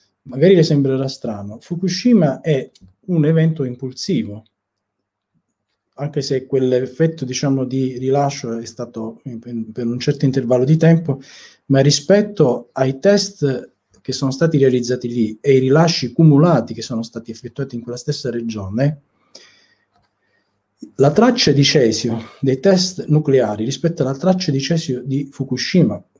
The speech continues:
quindi del duemilaundici a che registriamo, a-, ancora vediamo quello dei test termonucleari. Quindi abbiamo traccia evidente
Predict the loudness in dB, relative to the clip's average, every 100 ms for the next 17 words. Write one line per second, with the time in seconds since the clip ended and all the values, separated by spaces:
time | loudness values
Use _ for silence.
0 | -8 -6 -6 -6 -4 -2 0 2 4 6
1 | 6 4 -6 -10 -12 -8 -8 -8 -6 -2
2 | -2 -4 -8 -18 -20 -8 -2 0 4 4
3 | 6 6 8 6 4 2 0 -2 -8 _
4 | _ -2 2 4 4 4 2 -2 -12 _
5 | _ _ -2 -2 0 -2 -4 -10 -8 -6
6 | -6 -10 -8 -8 -8 -16 _ _ _ -4
7 | -4 -4 -12 _ _ _ -12 -2 0 2
8 | 2 2 2 2 4 4 4 2 -2 -2
9 | -2